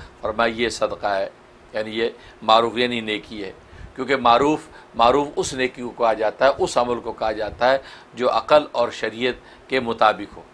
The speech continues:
अक़ल और शरीयत के अंदर जो है वो काबिल कबूल हो, उसको मारूफ कहा जाता है। तो लिहाजा जब आप किसी से मुलाकात करें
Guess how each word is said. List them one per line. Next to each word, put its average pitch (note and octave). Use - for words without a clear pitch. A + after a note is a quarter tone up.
अक़ल C3
और C3
शरीयत A#2+
के B2
अंदर A2
जो G2+
है A2
वो A#2
काबिल A2
कबूल G#2
हो, A#2+
उसको C#3
मारूफ A#2+
कहा A2+
जाता F#2+
है। -
तो B2
लिहाजा B2
जब A#2+
आप A2+
किसी A2+
से A#2+
मुलाकात G#2+
करें G#2+